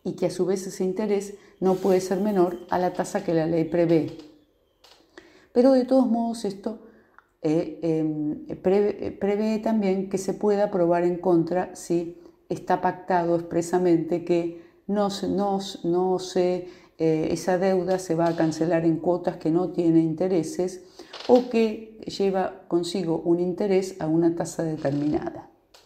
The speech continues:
Pero si la deuda proviene de la venta de inmuebles a plazos,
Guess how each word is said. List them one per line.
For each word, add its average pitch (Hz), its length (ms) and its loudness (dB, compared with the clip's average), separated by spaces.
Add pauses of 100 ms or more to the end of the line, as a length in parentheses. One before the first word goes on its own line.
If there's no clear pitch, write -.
(500)
Pero 175 480 2 (400)
si - 160 0
la 160 160 2
deuda 208 320 2
proviene 202 500 2
de 139 120 0
la 139 120 0
venta 180 340 2
de 165 80 2
inmuebles 156 720 0
a 156 140 -8
plazos, 165 520 -2